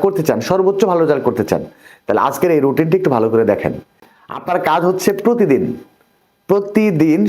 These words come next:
সন্ধ্যা ছয়টা, আমি সন্ধ্যা থেকে রুটিনটা শুরু করি। প্রতিদিন সন্ধ্যা ছয়টা, প্রতিদিন সন্ধ্যা ছয়টার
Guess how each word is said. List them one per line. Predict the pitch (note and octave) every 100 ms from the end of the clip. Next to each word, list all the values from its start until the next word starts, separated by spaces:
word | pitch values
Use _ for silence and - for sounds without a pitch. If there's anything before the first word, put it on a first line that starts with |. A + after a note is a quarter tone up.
| -
সন্ধ্যা | - F#3 E3+ B2 D#2+ - - _ _ _ -
ছয়টা, | D#3+ C#3+ G2 D#2+
আমি | G2+ D3+ D3+
সন্ধ্যা | C#3+ D3
থেকে | D3+
রুটিনটা | E3 C#3+ A#2+ A#2 A#2+
শুরু | C#3+
করি। | G#2 C2+ - - _ - - _ _ -
প্রতিদিন | D3 D3+ E3 E3+ F3+ G#3+ F#3+ -
সন্ধ্যা | - C#3+ D3 D3+ C#3 D#3 A3+ A3+ A3+ - - - - _ _ _ _ _ - _ -
ছয়টা, | - D3 C#3+ G#2 - - _ _ - _ - - - _ _ _ _ _ _
প্রতিদিন | F#3 F#3 F3+ G#3+ A3 A3
সন্ধ্যা | F#3+ F3+ F3+ F#3 F#3
ছয়টার | - E3 F3